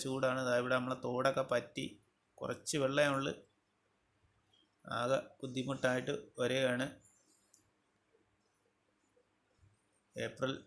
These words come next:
മാസമൊക്കെ ആവണം, ഇനി മാർച്ച് ഏപ്രിൽ ആകുമ്പോൾ ചിലപ്പോൾ വേനൽ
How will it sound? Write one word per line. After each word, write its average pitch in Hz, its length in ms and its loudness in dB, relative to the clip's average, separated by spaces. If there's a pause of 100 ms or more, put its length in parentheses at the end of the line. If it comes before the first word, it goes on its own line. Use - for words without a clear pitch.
(600)
മാസമൊക്കെ 127 520 0
ആവണം, 127 320 2
ഇനി 131 120 -4 (160)
മാർച്ച് 123 460 -2 (140)
ഏപ്രിൽ 139 280 -2 (920)
ആകുമ്പോൾ 135 260 2
ചിലപ്പോൾ 135 280 0
വേനൽ 143 300 4